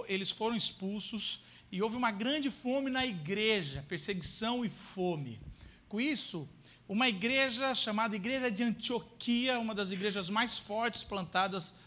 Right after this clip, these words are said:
ah, por Paulo, onde Paulo era pastor, Paulo foi mand-, foi mandado e designado para viajar e conseguir uma arrecadação para os irmãos que estavam em Jerusalém, a primeira igreja.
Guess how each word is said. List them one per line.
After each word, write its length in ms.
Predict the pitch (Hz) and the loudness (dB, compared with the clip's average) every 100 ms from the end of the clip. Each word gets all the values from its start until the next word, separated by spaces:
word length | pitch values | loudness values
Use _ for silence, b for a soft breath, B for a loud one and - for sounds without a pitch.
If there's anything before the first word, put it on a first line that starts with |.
| B B | B B
ah, 400 | - 185 175 160 208 | 2 4 4 2 -2
por 120 | 214 | -4
Paulo, 520 | - 185 190 226 220 | 2 4 6 4 0
onde 180 | 196 180 | 0 -2
Paulo 580 | - 208 226 262 254 214 | 2 6 8 6 2 0
era 140 | 185 | 0
pastor, 640 | - 190 - - 185 185 220 B B B - | -2 -4 -4 -4 -2 -2 -4 B B B -2
Paulo 320 | 226 254 285 | 4 4 4
foi 180 | - 262 | 0 2
mand-, 380 | 233 233 190 196 | 2 2 -2 -6
foi 180 | - 233 | 0 2
mandado 640 | 240 226 190 202 220 214 | 4 2 2 4 2 0
e 40 | 208 | -4
designado 680 | 175 226 220 185 175 175 | -2 -2 -2 -2 -2 -2
para 220 | 175 208 208 | 0 2 2
viajar 760 | 196 294 202 147 170 170 208 - B B B B - | 2 2 2 0 0 2 0 -8 B B B B -6
e 80 | 220 | -6
conseguir 1080 | - 294 330 - 294 180 190 220 254 262 B B B - | -2 0 2 2 0 0 2 4 2 0 B B B -8
uma 420 | - 247 254 254 | -2 2 4 6
arrecadação 1080 | 294 269 285 262 240 220 - - 220 240 277 B B B - | 6 4 0 2 4 2 2 0 2 2 0 B B B 2
para 180 | 233 277 | 4 4
os 160 | 233 | 2
irmãos 520 | 285 240 220 233 262 | 2 4 4 2 0
que 100 | - | -2
estavam 420 | 196 247 247 247 269 | -2 0 2 2 0
em 120 | 294 | 0
Jerusalém, 720 | 233 285 269 240 262 208 202 | -2 -2 -2 0 2 2 0
a 60 | 196 | -2
primeira 640 | 277 269 262 285 339 311 | -2 -2 0 0 0 0
igreja. 600 | 226 165 165 139 123 117 | -2 -2 -2 -4 -6 -12